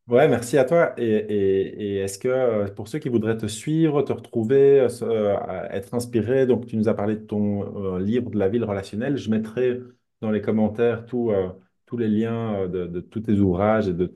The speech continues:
toutes les pistes. Mais si, quel, quel est le moyen le plus facile, au fait, pour te contacter ?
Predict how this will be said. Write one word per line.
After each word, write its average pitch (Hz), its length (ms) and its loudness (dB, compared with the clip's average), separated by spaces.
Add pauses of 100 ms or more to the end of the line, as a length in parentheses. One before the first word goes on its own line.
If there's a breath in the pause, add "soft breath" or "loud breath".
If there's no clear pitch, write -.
toutes 110 160 -8
les 101 100 4
pistes. 160 240 -2
Mais 107 180 0
si, 110 500 2 (120)
quel, 113 220 -2
quel 131 160 4
est 135 40 6
le 131 80 4
moyen 113 220 2
le 113 140 0
plus 110 120 -4
facile, 104 300 -2
au 98 40 2
fait, 87 120 -6
pour 87 160 -12
te - 100 -14
contacter ? 95 480 -12